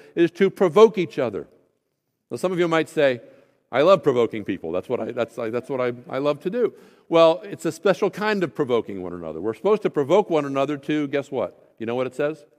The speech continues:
Love and good deeds. That sounds an awful lot like Ephesians two ten, doesn't it? So we get together to make Ephesians two ten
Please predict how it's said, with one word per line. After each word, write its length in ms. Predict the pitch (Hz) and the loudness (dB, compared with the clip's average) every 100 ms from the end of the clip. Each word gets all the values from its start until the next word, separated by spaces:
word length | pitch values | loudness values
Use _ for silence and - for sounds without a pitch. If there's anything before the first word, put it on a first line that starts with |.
| _ - - _ - _ _ | _ -20 -20 _ -20 _ _
Love 600 | 117 185 226 165 185 175 - _ _ _ _ _ | 4 8 8 6 0 -8 -18 _ _ _ _ _
and 180 | 147 156 | -4 2
good 200 | 170 190 | 4 4
deeds. 480 | 196 208 110 98 - | 2 0 0 -4 -10
That 160 | - 214 | -4 -2
sounds 220 | 185 151 | -2 -4
an 80 | 147 | -2
awful 200 | 170 156 | -2 0
lot 140 | 156 | -2
like 100 | 156 | -2
Ephesians 400 | 151 - 156 165 | -6 -4 -4 -4
two 140 | - 170 | -2 -4
ten, 260 | 220 208 | -2 -4
doesn't 280 | 160 175 147 | -2 -4 -6
it? 100 | 104 _ _ _ _ _ _ _ _ _ | -10 _ _ _ _ _ _ _ _ _
So 280 | - 165 - - - | 2 2 0 -8 -2
we 120 | 180 | 2
get 240 | 147 254 | 4 4
together 560 | - 175 226 208 156 160 - - | 2 2 2 2 0 -4 -10 -4
to 100 | 190 | 0
make 200 | 180 165 | 0 -2
Ephesians 480 | 147 220 226 190 | -2 -2 0 -2
two 220 | - 226 214 | -4 -6 -4
ten 420 | - 233 175 | -2 0 0